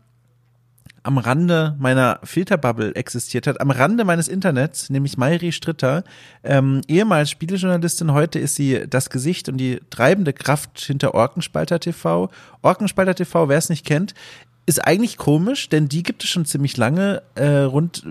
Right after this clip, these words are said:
ja, zehn, elf Jahre, glaube ich, gibt es diesen YouTube-Kanal, beziehungsweise das ist ja mittlerweile viel mehr, ein, ein Netzwerk aus Livestreams, aus Conventions-Besuchen, aus Messebesuchen,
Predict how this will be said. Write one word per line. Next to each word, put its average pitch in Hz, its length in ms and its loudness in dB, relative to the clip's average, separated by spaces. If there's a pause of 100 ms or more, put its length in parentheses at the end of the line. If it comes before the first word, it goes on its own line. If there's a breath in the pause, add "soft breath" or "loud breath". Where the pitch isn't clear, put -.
(140)
ja, 123 240 2
zehn, 190 240 -2
elf 135 240 -6
Jahre, 170 400 2
glaube 175 320 0
ich, - 280 -8 (280 loud breath)
gibt - 200 -4
es 170 100 0
diesen 131 400 0 (100)
YouTube-Kanal, 160 920 0
beziehungsweise 139 500 0
das 120 100 0
ist 120 120 -6
ja 135 120 2
mittlerweile 120 500 0
viel 123 180 -6
mehr, 123 280 0
ein, 120 280 -2 (260 loud breath)
ein 127 220 2
Netzwerk 120 640 2
aus 104 300 -2
Livestreams, 127 840 0
aus 117 420 -4 (100)
Conventions-Besuchen, 139 1500 -2
aus - 300 -6
Messebesuchen, 143 960 0